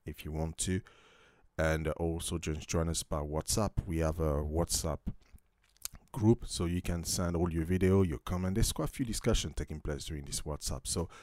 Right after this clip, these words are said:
guys, please free to be, uh, interactive during those WhatsApp and group that we have as well. Um, the other thing I wanted to let you know as well is we have now a new website, um, uh,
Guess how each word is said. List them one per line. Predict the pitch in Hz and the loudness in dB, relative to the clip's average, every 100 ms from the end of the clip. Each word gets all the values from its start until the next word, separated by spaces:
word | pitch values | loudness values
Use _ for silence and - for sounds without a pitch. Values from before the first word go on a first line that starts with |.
| - - - - | -20 -20 -20 -4
guys, | 95 85 | 0 0
please | - 92 82 | 0 0 -2
free | - 85 | 0 -2
to | - 76 | -2 -2
be, | 78 78 | 2 2
uh, | |
interactive | 85 78 78 80 80 - 78 | 0 -2 0 0 -2 -4 -4
during | 76 73 73 73 - | -2 -2 -2 -6 -6
those | 78 - 76 | -8 -4 -4
WhatsApp | 73 - 76 | -4 -2 2
and | 73 69 | 2 0
group | 78 76 | -8 -4
that | 73 67 - - - - - | -2 -2 -4 -16 -20 -20 -6
we | 82 | 0
have | 69 67 - - | 2 0 -4 -6
as | 69 - | -6 -4
well. | 78 69 - - - - - | -8 -12 -14 -20 -20 -12 8
Um, | 117 117 - | 10 10 6
the | 107 120 | 8 10
other | 135 | 10
thing | - 120 | 8 2
I | |
wanted | 101 101 95 | 2 2 -2
to | 95 | 0
let | 85 - | 0 2
you | 87 | 0
know | 80 | 0
as | 80 | 2
well | 87 80 | 4 4
is | 85 85 - - | 2 2 2 0
we | 92 92 | 2 4
have | 90 87 90 | 4 2 0
now | 104 107 85 | 0 0 0
a | 80 | -4
new | 80 98 107 101 | -2 4 4 4
website, | 82 90 - - 85 101 - - - | 2 0 2 0 2 0 -4 -8 -4
um, | 82 80 78 78 78 78 | 0 0 -2 -4 -6 -4
uh, | 78 | -4